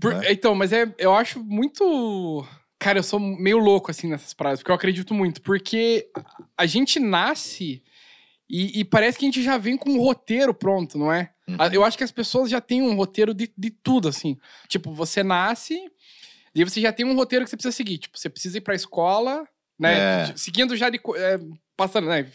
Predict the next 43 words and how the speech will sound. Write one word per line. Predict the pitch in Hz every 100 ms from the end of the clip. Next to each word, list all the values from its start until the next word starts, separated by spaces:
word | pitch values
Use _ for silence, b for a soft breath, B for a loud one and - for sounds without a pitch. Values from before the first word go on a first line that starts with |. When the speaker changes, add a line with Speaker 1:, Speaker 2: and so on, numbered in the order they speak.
| 117
Speaker 1:
Obviamente | 117 127 151 151
tem | 160
todo | 156 156
o |
processo | 156 151 151
de | 147
criação | 147 139 - 151
ali, | 147
de | 139
você, | 123 120 135 139 123 - B B B
né, | 135 135
ir, | 143
ir, | 131 135 143
ir |
crescendo | - 147 139 147 151
e |
tal, | 156 160
mas | 175
eu | 175
acho | 175 -
que, | 214 208 185 B B B
é, | 156 160 185
é, |
depois | 180 185 220
você | 214 214
parece | 220 220 233
que |
recebe | 233 220 226 226
um | 254
livrinho | 240 180 175 247 285
de | 240
roteiro, | 233 233 214 220 285 359 _ B B B B
e | 247
esse | 294
livro | 330 330
de | 330
roteiro | 330 311 302
nada | 302 320
mais | 302
é | 285
do | 277
que | -
seus, | 330 - -